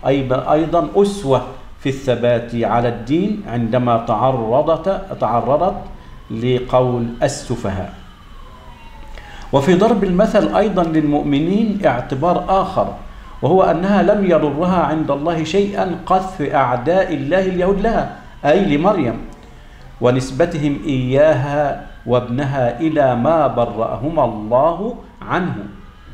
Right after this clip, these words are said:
كما كونها الصديقة الكبرى المصطفى على نساء العالمين، فلا يضر الرجل الصالح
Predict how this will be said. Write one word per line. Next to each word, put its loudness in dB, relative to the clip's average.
كما 2
كونها -2
الصديقة -6
الكبرى 0
المصطفى -2
على 0
نساء -6
العالمين، 0
فلا 4
يضر 0
الرجل 0
الصالح 0